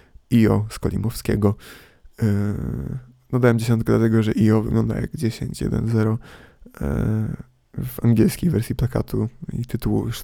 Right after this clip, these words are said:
tak nie działa, bo jest E O. No cóż, wszyscy się będziecie zastanawiać za pięćdziesiąt lat, dlaczego Fobian dał dziesiątkę.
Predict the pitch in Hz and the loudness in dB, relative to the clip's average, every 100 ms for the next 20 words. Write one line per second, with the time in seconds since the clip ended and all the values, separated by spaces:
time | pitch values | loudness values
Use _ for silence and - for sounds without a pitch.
0 | - - - - - 110 107 - 113 110 | -8 -8 -8 -8 -4 0 0 0 -2 -2
1 | - 127 - 113 - 117 - - - - | -4 -6 -2 0 2 -2 -4 -18 -20 -20
2 | - _ _ _ - 117 - - - - | -20 _ _ _ 2 4 4 -4 -10 -16
3 | - _ _ - 98 - 120 107 110 107 | -20 _ _ -8 -8 -4 -2 -2 -2 -4
4 | 110 107 - 110 104 - 123 - 107 113 | -2 -4 0 0 2 -2 -4 -4 -2 -2
5 | - 110 110 123 113 - 110 123 - 123 | -2 -2 0 0 -4 -4 -6 -4 -4 -2
6 | 110 113 113 120 123 - 110 113 117 | -4 -4 -4 -4 -6 -6 -6 -6 -8